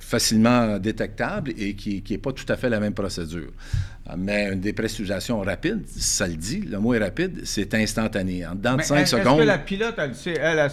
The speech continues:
Speaker 1: Oui,
Speaker 2: elle
Speaker 1: on
Speaker 2: a,
Speaker 1: le sait,
Speaker 2: elle a
Speaker 1: on le sait
Speaker 2: compris, là,
Speaker 1: absolument.
Speaker 2: c'est,
Speaker 1: Ah,
Speaker 2: c'est
Speaker 1: ah,
Speaker 2: dans
Speaker 1: oui,
Speaker 2: la
Speaker 1: oui,
Speaker 2: façon
Speaker 1: oui,
Speaker 2: de piloter,
Speaker 1: oui,
Speaker 2: elle,
Speaker 1: oui.
Speaker 2: elle a senti
Speaker 1: Oui,
Speaker 2: quelque chose ne marche
Speaker 1: oui,
Speaker 2: plus, là,
Speaker 1: absolument,
Speaker 2: parce que la porte,
Speaker 1: c'est,
Speaker 2: elle, elle est
Speaker 1: c'est,
Speaker 2: vraiment,
Speaker 1: oui,
Speaker 2: elle
Speaker 1: oui,
Speaker 2: est dans
Speaker 1: c'est
Speaker 2: le champ.
Speaker 1: évident, c'est évident. Écoutez, c'est évident, c'est, c'est, en dedans de cinq secondes, vous savez exactement quel type de, de problème de pressurisation que vous avez. Dans ce cas-ci, c'est une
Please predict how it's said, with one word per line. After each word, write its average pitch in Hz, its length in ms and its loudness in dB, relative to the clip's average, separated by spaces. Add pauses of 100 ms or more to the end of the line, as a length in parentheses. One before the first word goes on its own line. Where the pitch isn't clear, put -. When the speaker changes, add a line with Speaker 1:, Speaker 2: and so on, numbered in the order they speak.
Speaker 1:
Oui, 170 120 12
Speaker 2:
elle 180 60 8
Speaker 1:
on - 20 8
Speaker 2:
a, 160 40 10
Speaker 1:
le 151 40 10
sait, 151 160 10
Speaker 2:
elle - 80 10
a 180 40 10
Speaker 1:
on - 20 8
le 151 80 8
sait 185 140 8
Speaker 2:
compris, - 260 4
là, 165 100 6
Speaker 1:
absolument. 117 80 2
Speaker 2:
c'est, - 180 -4
Speaker 1:
Ah, 117 100 0
Speaker 2:
c'est 135 100 0
Speaker 1:
ah, 139 100 4
Speaker 2:
dans - 80 4
Speaker 1:
oui, 170 80 6
Speaker 2:
la 160 80 6
Speaker 1:
oui, 143 80 8
Speaker 2:
façon - 260 4
Speaker 1:
oui, 131 40 2
Speaker 2:
de 147 160 2
piloter, 165 100 2 (100)
Speaker 1:
oui, - 60 4
Speaker 2:
elle, 123 280 0
Speaker 1:
oui. 127 60 0
Speaker 2:
elle - 0 -
a 120 40 -2
senti 143 340 -6
Speaker 1:
Oui, 120 120 0
Speaker 2:
quelque 139 120 -8
chose 151 120 -8
ne 135 60 -6
marche 120 160 -6
Speaker 1:
oui, 175 140 6
Speaker 2:
plus, 220 80 10
là, 151 100 10
Speaker 1:
absolument, 156 380 6
Speaker 2:
parce - 80 10
que - 0 -
la - 0 -
porte, 104 140 0
Speaker 1:
c'est, 135 140 4
Speaker 2:
elle, 120 60 2
elle 117 140 -2
est 110 40 -4
Speaker 1:
c'est, 113 160 0
Speaker 2:
vraiment, 143 280 0 (580)
Speaker 1:
oui, 120 60 -2
Speaker 2:
elle 117 40 2 (160)
Speaker 1:
oui, 110 80 -4
Speaker 2:
est - 60 -4
dans 135 60 -2
Speaker 1:
c'est 147 100 2
Speaker 2:
le 143 140 0
champ. 151 60 6
Speaker 1:
évident, 131 320 2
c'est 123 280 -4
évident. 113 420 -2
Écoutez, 107 400 -6
c'est 120 220 -6
évident, 117 380 -2
c'est, 110 200 -6
c'est, 107 380 -6 (400)
en 117 120 0
dedans 135 180 2
de 135 60 -2
cinq 143 220 2
secondes, 131 320 0
vous - 80 -6
savez 107 200 -2
exactement 123 600 0
quel 107 140 -4
type 113 240 -8
de, 104 140 -4
de 95 140 -6
problème 113 440 -2
de 101 80 -4
pressurisation 98 600 -6
que 92 60 -8
vous 90 80 -8
avez. 80 180 -8
Dans 104 140 -8
ce - 80 -8
cas-ci, 120 280 -6
c'est 107 240 -8
une 92 320 -10